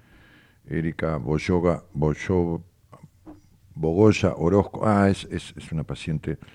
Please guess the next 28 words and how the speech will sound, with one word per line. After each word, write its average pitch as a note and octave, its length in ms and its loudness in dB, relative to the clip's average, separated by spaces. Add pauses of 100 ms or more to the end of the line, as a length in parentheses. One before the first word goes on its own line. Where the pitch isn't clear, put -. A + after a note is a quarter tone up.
que - 100 -12
fu-, - 160 -18 (540)
bueno, C#2+ 240 -8
que - 100 -16
está - 160 -8
de G1+ 240 -8
alta G1+ 300 -14 (380)
de, A#1+ 460 -4
de - 120 -12
Colombia. A#2 460 -6 (520)
"Linda E2+ 240 0
noche, F#2 300 0
Dani, F2 240 2
desde D2 260 -2
Colombia". C#2 560 -2 (640)
Eh, C2+ 640 -4 (1600)
"Buenas D2 280 -6
noches", E2+ 300 -2
dice E2 200 -6
Mica-, F2+ 380 -6
ah, G#2+ 60 0
Micaela, F2 460 -2
la D2+ 80 -6
que D2+ 80 -10
salió E2 220 -8
antes - 280 -10
al C#2+ 140 -8
aire. E2 420 -4